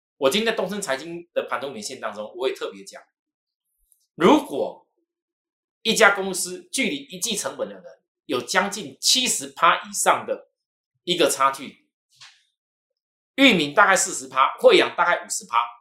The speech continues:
长荣正乖离百分之九十一，距离一季的成本哦，距离一季投资人赚钱的人哦，差了大概，现在股价大概差了百分之九十以上，阳明大概差百分之七七，万海大概差距多少？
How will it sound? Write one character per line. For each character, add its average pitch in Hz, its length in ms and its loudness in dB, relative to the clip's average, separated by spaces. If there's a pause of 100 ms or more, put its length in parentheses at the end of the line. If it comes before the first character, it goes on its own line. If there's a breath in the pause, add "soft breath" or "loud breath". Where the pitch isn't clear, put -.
长 165 320 6
荣 117 340 0 (640)
正 185 200 4
乖 151 160 4
离 110 80 -8
百 95 120 -10
分 101 60 -14
之 - 80 -18
九 - 100 -16
十 - 200 -12
一， 135 160 -20 (1040)
距 180 160 6
离 180 140 2
一 185 200 -6
季 254 200 2
的 190 100 4
成 240 240 -2
本 156 180 6
哦， 175 200 4 (840)
距 294 180 6
离 196 140 0
一 190 140 -8
季 240 500 -2 (120)
投 160 240 2
资 220 200 0
人 147 140 0
赚 254 240 2
钱 147 240 -4
的 160 140 -2
人 135 200 0
哦， 147 120 4 (320)
差 185 240 4
了 156 120 0
大 175 120 0
概， 170 100 -4
现 160 180 0
在 135 60 0
股 110 160 -12
价 139 140 -6
大 139 100 0
概 123 60 -4
差 127 160 -6
了 110 60 -10
百 123 60 -12
分 120 80 -14
之 - 120 -18
九 - 180 -12
十 - 160 -8
以 170 80 -20
上， 107 180 -10 (380 soft breath)
阳 208 220 6
明 170 180 -2
大 208 140 4
概 185 40 4
差 175 160 0
百 113 120 -4
分 123 100 -10
之 - 20 -10
七 - 140 -6
七， 127 320 -12 (120)
万 226 180 8
海 117 120 -2
大 170 140 -2
概 160 80 4
差 147 160 -4
距 143 140 -6
多 127 100 -6
少？ 110 100 -6